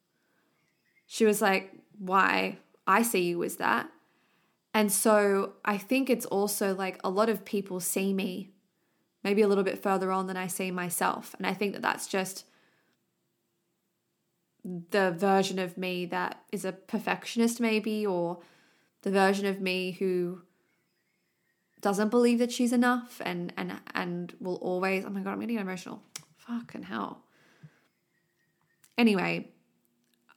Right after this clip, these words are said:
I'm stepping into my entrepreneur energy. She was like, "You are an entrepreneur." I was like, "Yeah, I am." And when people ask me what I do, I'm not gonna say I'm a coach or an astrologer anymore. I'm gonna say I'm an entrepreneur.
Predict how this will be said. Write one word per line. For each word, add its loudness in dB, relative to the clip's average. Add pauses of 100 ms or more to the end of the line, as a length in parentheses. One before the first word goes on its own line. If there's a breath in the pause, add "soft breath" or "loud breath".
(240)
I'm 4
stepping 4
into 0
my 0
entrepreneur -4 (180)
energy. -6 (160)
She -4
was 2
like, 0
"You 2
are 2
an -4
entrepreneur." -8
I -8
was -10
like, -8
"Yeah, -2
I -4
am." -6 (920 soft breath)
And 0
when 0
people 4
ask 4
me -6 (200)
what 4
I 4
do, 0
I'm 0
not 2
gonna 0
say -4
I'm -2
a -6
coach -2
or -6
an -6
astrologer -2
anymore. -4
I'm -2
gonna 0
say -2
I'm 0
an -6
entrepreneur. -6